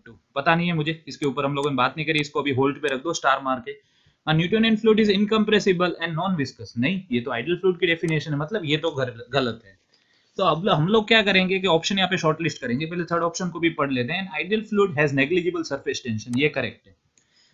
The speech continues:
मतलब हमको ये पता चल गया कि second option, second point is wrong and third point is correct। तो यहाँ पे देखा जाए कि two and three are correct, तो ये तो नहीं हो सकता क्योंकि टू wrong है, Two alone is correct, ये भी नहीं हो सकता, One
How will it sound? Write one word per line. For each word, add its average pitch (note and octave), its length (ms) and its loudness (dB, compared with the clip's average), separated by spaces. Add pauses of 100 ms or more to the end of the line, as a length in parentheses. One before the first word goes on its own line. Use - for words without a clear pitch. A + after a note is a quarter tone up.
मतलब G3 120 4
हमको A3+ 200 6
ये G3+ 140 6
पता A3+ 220 4
चल G#3+ 160 2
गया A3 140 2
कि G#3+ 100 0 (100)
second G3+ 340 0
option, G#3+ 320 4 (160)
second G3 320 2
point G3 260 2
is D#3 120 4
wrong F#3 220 2
and D3+ 120 0
third D#3+ 240 4
point C3+ 240 -2
is G3+ 100 -6 (220)
correct। A2 240 -4 (540)
तो D#3+ 40 2
यहाँ E3 140 4
पे G#3+ 100 0
देखा F#3+ 260 4
जाए G3 260 2 (420)
कि F3+ 100 8
two G#3 240 6
and G3 180 4
three F#3 220 4
are E3 160 6
correct, C#3 280 2 (120)
तो C#3+ 60 0
ये C3+ 160 4
तो E3+ 100 -2
नहीं F3 140 0
हो F3 60 2
सकता E3+ 260 -2
क्योंकि D#3 220 -2
टू F3 200 2
wrong D3+ 240 4
है, D3 60 2 (180)
Two G3 200 4
alone G3 220 0
is F#3 160 -4
correct, D#3 240 0
ये D#3 100 2
भी F#3 120 -2
नहीं F#3 100 0
हो F3+ 80 -2
सकता, - 360 -8 (300)
One A3 240 8